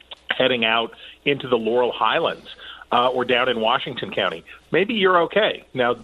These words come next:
I understand that their concerns are related to commuters and that they're gonna have things opening up and they're gonna have people, uh, basically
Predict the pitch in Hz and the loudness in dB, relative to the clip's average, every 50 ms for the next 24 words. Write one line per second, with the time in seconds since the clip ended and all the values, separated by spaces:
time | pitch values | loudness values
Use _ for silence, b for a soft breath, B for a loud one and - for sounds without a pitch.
0 | - - - 101 113 117 120 120 113 - - 117 113 120 113 104 - 123 117 110 | -10 -2 0 0 2 2 0 -2 -4 -2 -2 -2 -2 -2 -4 -2 0 0 0 0
1 | - - - 113 98 - - 147 151 156 127 104 101 104 123 147 - - - B | -2 -2 -4 -4 -4 -2 0 0 2 2 0 0 -2 -4 -4 -4 -6 -8 -8 B
2 | B B B B B - 123 123 113 120 117 117 113 110 107 107 98 - 117 - | B B B B B -2 0 0 0 0 0 2 2 2 0 -2 -4 -4 -6 -4
3 | - 131 123 151 175 156 107 85 - - - - - - 107 104 104 104 95 - | -2 0 2 2 2 2 0 -2 -4 -6 -8 -6 -4 -4 -2 0 0 -2 -2 0
4 | 113 104 98 107 101 92 - 113 107 101 - - 120 104 101 98 - 101 95 - | -2 -2 0 0 0 0 0 0 0 0 0 -2 -2 -2 0 -2 -2 -2 -2 -2
5 | 101 107 139 147 135 - - 107 98 101 92 101 95 90 101 - - - 110 - | -2 0 2 2 2 2 0 -2 -2 0 0 0 -2 -2 -4 -4 -2 -4 -2 -2
6 | 107 95 87 - - - 107 104 98 98 - - - - - 107 98 123 117 - | -2 -4 -6 -6 -2 2 2 2 2 0 -4 -20 -20 -14 -6 0 2 2 2 0
7 | - - - 98 | -2 -4 -4 -4